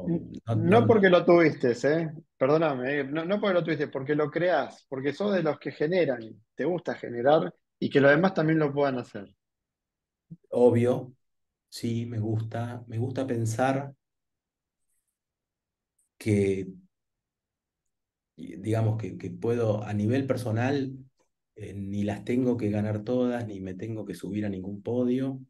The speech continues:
Speaker 2: eh, simplemente vivir de la mejor manera y, y a los que dependen de mí, eh, siempre tratar de ser honesto y no, ¿viste?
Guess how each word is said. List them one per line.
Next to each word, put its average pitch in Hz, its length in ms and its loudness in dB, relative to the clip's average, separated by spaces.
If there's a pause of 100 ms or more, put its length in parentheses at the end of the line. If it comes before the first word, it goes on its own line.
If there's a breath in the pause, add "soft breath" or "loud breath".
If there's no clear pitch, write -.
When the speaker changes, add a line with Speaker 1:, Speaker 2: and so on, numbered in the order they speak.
(880)
Speaker 2:
eh, - 520 -12
simplemente 110 600 -6
vivir 98 520 -4 (200)
de 95 120 -12
la 92 80 -8
mejor 95 300 -8
manera 110 440 -4
y, 87 480 -10
y 87 120 -16
a 87 40 -12
los 87 140 -14
que 90 100 -8
dependen 98 420 -6
de 104 80 -4
mí, 160 380 -4 (1300)
eh, 85 400 -10
siempre 175 400 6
tratar 127 240 2
de 131 40 -2
ser 135 160 -2
honesto 156 540 -4
y 104 140 -16
no, 101 420 -10 (420)
¿viste? - 400 -20